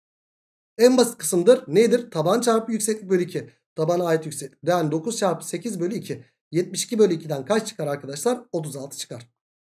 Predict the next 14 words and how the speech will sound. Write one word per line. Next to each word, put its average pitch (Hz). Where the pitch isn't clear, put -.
Gördünüz. 214
Tanım. 220
Yani 226
çoğunluğumuzun 262
taban 208
çarpı 220
yükseklik 208
bölü 190
iki. 160
Aman 147
geç 156
gitsin 165
dediğiniz 156
yerden 208